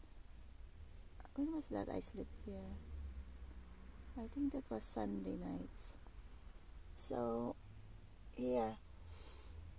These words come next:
this is, uh, how it looks like.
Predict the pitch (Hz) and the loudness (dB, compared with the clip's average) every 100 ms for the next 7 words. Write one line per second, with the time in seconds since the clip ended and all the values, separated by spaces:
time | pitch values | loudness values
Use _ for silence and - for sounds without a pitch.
0 | - - - - - - - 247 254 254 | -8 -8 -8 -8 -8 -4 2 4 6 6
1 | 247 - 240 226 226 220 220 233 - 233 | 6 6 6 6 4 4 2 2 2 4
2 | 240 - 226 214 208 | 4 4 4 6 4